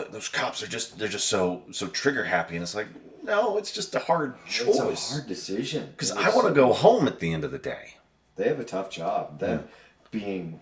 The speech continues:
Speaker 2: li-, like, things like some of the stuff that's happened is crazy. But hey, I had this, um, thought. I've been
Speaker 1: Yeah.
Speaker 2: re-listening to, um, The Coddling of the American Mind.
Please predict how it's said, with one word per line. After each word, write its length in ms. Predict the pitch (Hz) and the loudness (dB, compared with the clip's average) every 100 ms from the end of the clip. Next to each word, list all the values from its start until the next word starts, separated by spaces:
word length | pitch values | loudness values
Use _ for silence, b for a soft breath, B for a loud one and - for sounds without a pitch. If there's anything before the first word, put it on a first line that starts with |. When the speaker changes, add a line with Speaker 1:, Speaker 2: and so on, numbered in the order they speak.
| 98 | -12
Speaker 2:
li-, 380 | 87 82 87 - | -10 -6 -6 -6
like, 180 | 95 - | -10 -12
things 480 | - 107 107 98 98 | -12 -10 -8 -6 -6
like 220 | 85 - | -6 -8
some 180 | 113 95 | -10 -8
of 80 | |
the 60 | 78 | -8
stuff 340 | - 82 - | -10 -8 -10
that's 160 | 82 - | -10 -12
happened 420 | 82 82 - 76 | -10 -10 -10 -12
is 120 | 71 | -14
crazy. 560 | - 78 78 76 82 76 - | -14 -12 -10 -10 -10 -12 -10
But 260 | 80 73 b b b b - | -10 -12 b b b b 0
hey, 180 | 147 - | 2 4
I 40 | |
had 220 | - 139 | 2 2
this, 340 | 131 - - - | 2 0 -4 -8
um, 400 | 92 85 78 78 - | -8 -8 -10 -16 -16
thought. 600 | - - 107 104 98 - | -16 -2 2 2 0 -2
I've 60 | 98 | -6
been 180 | 98 80 | -6 -6
Speaker 1:
Yeah. 120 | 73 - | -8 -10
Speaker 2:
re-listening 960 | 98 110 117 113 107 101 95 87 101 92 | -2 4 4 4 2 0 -4 -4 -8 -8
to, 720 | - 107 101 98 95 95 90 b b b b _ | -10 -8 -2 0 2 0 -2 b b b b _
um, 480 | 92 90 82 80 78 - _ _ | -8 -6 -6 -8 -10 -14 _ _
The 120 | 95 | -14
Coddling 480 | - 107 110 107 101 | -8 -6 -4 -6 -6
of 260 | 92 87 - - 90 | -4 -6 -10 -14 -8
the 80 | 92 | -6
American 360 | 90 95 92 | -4 -6 -6
Mind. 340 | 92 101 113 | -8 -6 -8